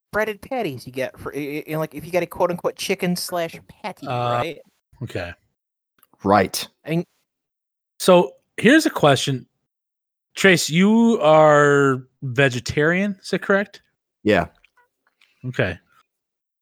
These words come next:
Speaker 2: Uh, for ethical reasons or just health reasons, or what's, what would you say your your
Speaker 3: Um,
Speaker 2: main motivation to be a vegetarian?
Speaker 3: So, uh, so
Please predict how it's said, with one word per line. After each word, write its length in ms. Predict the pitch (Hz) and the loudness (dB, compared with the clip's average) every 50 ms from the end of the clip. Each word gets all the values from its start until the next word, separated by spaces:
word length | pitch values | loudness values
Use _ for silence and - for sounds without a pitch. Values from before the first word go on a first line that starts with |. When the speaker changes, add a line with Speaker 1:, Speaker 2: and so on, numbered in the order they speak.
| _ - | _ 2
Speaker 2:
Uh, 460 | 147 147 143 143 143 143 139 139 135 | 4 4 6 6 6 6 4 4 2
for 220 | 131 - - 160 151 | 2 0 0 2 4
ethical 340 | 151 180 175 214 - 240 240 | 4 4 2 2 2 2 2
reasons 640 | 247 254 262 247 247 277 277 277 269 262 240 226 | 2 0 0 0 -2 -2 -2 -2 -2 -4 -4 -6
or 320 | 175 - 147 156 156 151 143 | -6 -2 0 2 4 4 4
just 300 | 131 120 135 127 - - | 2 0 -2 -4 -4 -2
health 260 | - 165 170 175 - | 0 0 0 0 -2
reasons, 600 | 190 202 202 202 180 196 202 202 196 196 185 - | -2 -2 -2 -2 -2 -4 -4 -4 -4 -4 -4 -2
or 520 | 156 143 139 135 135 131 131 127 123 123 - - _ | 0 0 2 2 2 2 2 0 -2 -4 -8 -12 _
what's, 260 | - 123 131 127 - - - | -6 -6 -6 -6 -8 -10 -8
what 220 | - 131 143 139 | -2 -2 0 0
would 200 | 139 143 143 135 131 | 0 -2 -4 -4 -4
you 80 | 143 | -4
say 280 | 131 - - 143 135 127 | -2 2 4 4 6 6
your 360 | 120 120 120 117 113 101 - _ _ _ _ _ _ _ _ _ _ _ _ _ _ _ _ _ _ _ _ _ _ _ _ _ _ _ _ _ _ _ _ _ _ _ _ _ _ _ _ - | 4 4 2 2 0 -2 -4 _ _ _ _ _ _ _ _ _ _ _ _ _ _ _ _ _ _ _ _ _ _ _ _ _ _ _ _ _ _ _ _ _ _ _ _ _ _ _ _ 0
your 100 | 135 127 | 2 4
Speaker 3:
Um, 80 | 123 123 | 4 6
Speaker 2:
main 280 | 151 156 165 165 160 160 | 6 4 4 4 4 4
motivation 580 | 156 151 151 143 127 143 139 139 131 - 143 | 6 6 6 6 6 4 4 4 2 -2 -4
to 60 | 131 | -2
be 180 | 120 117 123 120 | 0 0 2 2
a 40 | 117 | 2
vegetarian? 640 | 107 113 110 107 104 - 123 110 107 101 98 98 101 _ _ _ _ _ _ _ _ _ - | 2 0 -2 -2 -4 -4 -4 -4 -4 -4 -6 -10 -12 _ _ _ _ _ _ _ _ _ -8
Speaker 3:
So, 340 | - - 156 143 139 - - - | -2 2 2 2 2 2 -2 -4
uh, 120 | 143 120 - 120 | -4 -4 -4 -6
so 460 | - - - 170 160 151 135 - | -2 2 4 6 6 4 4 0